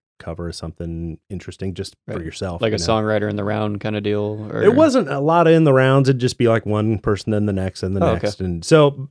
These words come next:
Speaker 1: it was kinda like a showcase situation. Or,
Speaker 2: Right.
Speaker 1: I mean, I never really had done a three-hour gig before. I never really done a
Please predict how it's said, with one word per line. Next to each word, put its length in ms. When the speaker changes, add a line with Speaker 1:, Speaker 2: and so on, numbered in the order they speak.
Speaker 1:
it 80
was 120
kinda 200
like 120
a 60
showcase 580
situation. 840
Or, 400
Speaker 2:
Right. 240
Speaker 1:
I 80
mean, 380
I 80
never 260
really 880
had 280
done 240
a 80
three-hour 640
gig 300
before. 560
I 80
never 440
really 360
done 260
a 160